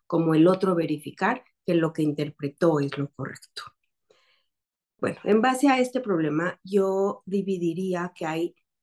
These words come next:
tres tipos de comunicación que ayudan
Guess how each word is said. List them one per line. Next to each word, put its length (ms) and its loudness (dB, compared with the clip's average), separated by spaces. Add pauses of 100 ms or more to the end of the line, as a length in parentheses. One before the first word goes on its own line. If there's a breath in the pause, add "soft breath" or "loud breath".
(120)
tres 340 0
tipos 280 2
de 100 2
comunicación 840 0
que 140 -4
ayudan 800 -2